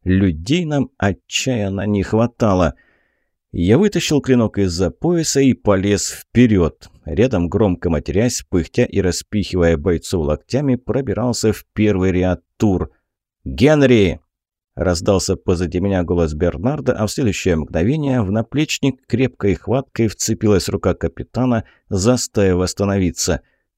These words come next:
«Может, ты пояснишь, какого хрена мы встали?» «Твари!» коротко бросил я в ответ, не поворачиваясь к капитану и пытаясь высмотреть силуэты уродов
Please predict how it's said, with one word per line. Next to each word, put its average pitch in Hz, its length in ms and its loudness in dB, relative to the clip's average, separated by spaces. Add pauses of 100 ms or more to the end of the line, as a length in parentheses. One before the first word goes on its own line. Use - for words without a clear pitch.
«Может, 104 520 0
ты 139 140 2
пояснишь, 127 640 2
какого 113 440 0
хрена 117 520 0
мы 113 200 2
встали?» 104 640 0 (640)
«Твари!» 101 560 2 (400)
коротко 101 460 0
бросил 95 360 0
я 85 120 2
в 78 60 0
ответ, 113 420 0
не 120 100 0
поворачиваясь - 800 -2
к - 60 -10
капитану 127 500 -2
и - 160 -6
пытаясь 107 500 -2
высмотреть 101 680 -2
силуэты 101 520 0
уродов 127 480 0